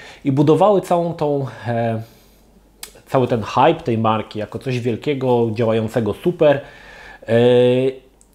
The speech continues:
i dające-, dającego takiego poczucia bezpieczeństwa, że wszystko będzie dobrze, C D Projekt robi grę, będzie dobrze, mówi, że działa zadziwiająco dobrze, więc będzie super. No i nagle się okazuje, że w zasadzie tak, tak, tak nie było, no. <laughs>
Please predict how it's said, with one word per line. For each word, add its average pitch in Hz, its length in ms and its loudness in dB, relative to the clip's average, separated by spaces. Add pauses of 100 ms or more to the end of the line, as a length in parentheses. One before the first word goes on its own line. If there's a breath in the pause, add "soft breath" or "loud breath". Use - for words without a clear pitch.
(800)
i 139 80 -2
dające-, 180 520 2
dającego 156 500 2
takiego 160 300 -4
poczucia 165 380 -4
bezpieczeństwa, 139 680 -4
że 147 80 -10
wszystko - 360 -4
będzie 294 180 0
dobrze, 139 360 2
C 160 120 -12
D 160 80 -4
Projekt 151 260 -2
robi 120 160 -2
grę, 127 180 0
będzie 214 440 0
dobrze, 120 280 0
mówi, 190 240 -2
że 180 140 -2
działa 180 300 2
zadziwiająco 170 640 -4
dobrze, 143 320 -4
więc 120 180 -4
będzie 156 420 0
super. - 420 -8 (760 loud breath)
No 127 240 2
i 180 80 2
nagle 170 240 2
się 160 100 -2
okazuje, 139 400 2
że 123 140 -2
w 113 180 -10
zasadzie 110 560 -2
tak, - 420 -10
tak, - 300 -10
tak - 200 -10
nie 98 80 -2
było, 69 380 -8
no. 82 200 -14
<laughs> 117 60 -4